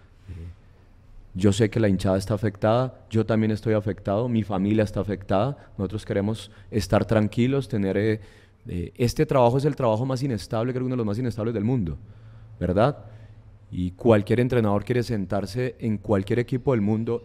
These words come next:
y yo aquí en Nacional y quiero tener estabilidad total,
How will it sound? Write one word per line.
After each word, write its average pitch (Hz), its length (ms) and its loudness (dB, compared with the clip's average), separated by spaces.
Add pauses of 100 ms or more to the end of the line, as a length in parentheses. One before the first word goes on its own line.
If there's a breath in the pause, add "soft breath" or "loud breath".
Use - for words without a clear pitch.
y 92 160 -6
yo 113 200 0
aquí 131 220 -2
en 127 120 0
Nacional 123 520 0 (240 loud breath)
y 107 80 -6
quiero 107 200 0
tener 107 260 2
estabilidad 98 720 0
total, 90 400 -2